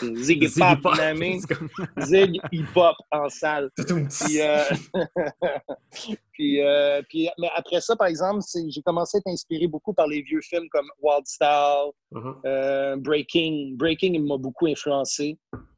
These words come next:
Speaker 1: Mais, euh, quand j'ai vu, euh, c'est sûr, euh, euh, quand j'ai vu les, les, les Bleus contre les Rouges, là, ça, c'est, Beat Street, ça m'a, ça m'a,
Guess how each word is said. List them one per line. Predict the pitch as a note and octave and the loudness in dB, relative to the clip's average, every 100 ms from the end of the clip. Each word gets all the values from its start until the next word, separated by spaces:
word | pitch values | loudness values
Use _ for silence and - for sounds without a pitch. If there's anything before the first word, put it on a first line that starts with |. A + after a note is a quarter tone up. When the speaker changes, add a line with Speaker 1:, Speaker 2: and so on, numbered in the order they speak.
| _ _ _ | _ _ _
Speaker 1:
Mais, | C3+ C#3 C3+ C#3 | -4 0 0 2
euh, | C3+ B2+ B2+ B2 | 2 0 -2 2
quand | F3 | 2
j'ai | D3 C3 | 4 2
vu, | E3 D#3+ | 6 6
euh, | C#3+ | 6
c'est | - | 2
sûr, | C3+ E3+ D#3+ | 0 2 2
euh, | C3 C#3 C3 C3 B2+ B2+ A#2 A2+ _ _ _ _ _ _ _ - - _ - | 2 2 2 0 -2 -6 -8 -12 _ _ _ _ _ _ _ -20 -20 _ -6
euh, | B2 A#2+ A2+ G#2+ B2 _ _ _ _ _ _ _ _ | -4 -4 -6 -10 -12 _ _ _ _ _ _ _ _
quand | D#3 D3 | 2 4
j'ai | C#3 | 4
vu | C#3+ | 6
les, | D3+ C3+ | 6 6
les, | C3+ C3+ | 4 4
les | C#3 | 4
Bleus | B2+ D3+ | 6 4
contre | D3+ C3+ C#3+ | 4 0 2
les | |
Rouges, | C3+ D3 D3+ B2+ | 4 8 8 6
là, | C3+ C#3 | 2 0
ça, | C3 B2 B2 | 0 -2 -2
c'est, | - B2+ A#2 A#2 _ _ _ | -4 -4 -4 -6 _ _ _
Beat | B2+ C3 | -2 -2
Street, | - - D3+ | 2 2 2
ça | - B2+ | 2 0
m'a, | B2+ B2 A2+ | 0 -2 -4
ça | A2 A#2 | -8 -6
m'a, | B2 | -8